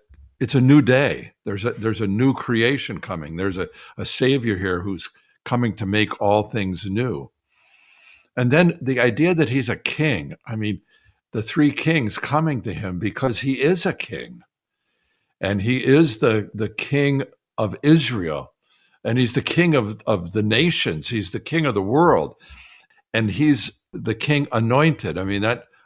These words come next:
obviously we anoint kings in the Old Testament. And the anointed, of course, is the Christ. So clever language. He's the king,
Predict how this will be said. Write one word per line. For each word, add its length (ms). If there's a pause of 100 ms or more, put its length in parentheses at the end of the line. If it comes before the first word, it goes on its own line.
obviously 460
we 160
anoint 380
kings 360
in 120
the 100
Old 220
Testament. 560 (560)
And 180
the 120
anointed, 460
of 140
course, 320
is 220
the 100
Christ. 600
So 220 (460)
clever 400
language. 600
He's 240
the 80
king, 500